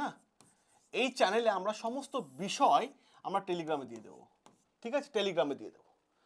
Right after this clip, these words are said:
Telegram-এ সার্চ করো বর্ন স্টাডি নামে। কারণ আমাদের উদ্দেশ্য হচ্ছে তোমাদের সিলেকশন পাইয়ে দেওয়া, তোমাদের বাড়িতে একটা চাকরি। যে সমস্ত, মানে, দাদা দিদিরা এই ভিডিওটা দেখছেন বা যে সমস্ত ভাই বোনেরা এই ভিডিওটা দেখছো,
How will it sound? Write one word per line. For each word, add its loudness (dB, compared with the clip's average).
Telegram-এ 6
সার্চ 6
করো 2
বর্ন 2
স্টাডি -2
নামে। -18
কারণ 10
আমাদের 6
উদ্দেশ্য -8
হচ্ছে -6
তোমাদের -4
সিলেকশন -4
পাইয়ে 0
দেওয়া, 4
তোমাদের -2
বাড়িতে 0
একটা -8
চাকরি। -4
যে 6
সমস্ত, 6
মানে, 4
দাদা 12
দিদিরা 6
এই 4
ভিডিওটা 4
দেখছেন -2
বা 12
যে 6
সমস্ত 0
ভাই 6
বোনেরা 6
এই 0
ভিডিওটা 2
দেখছো, -2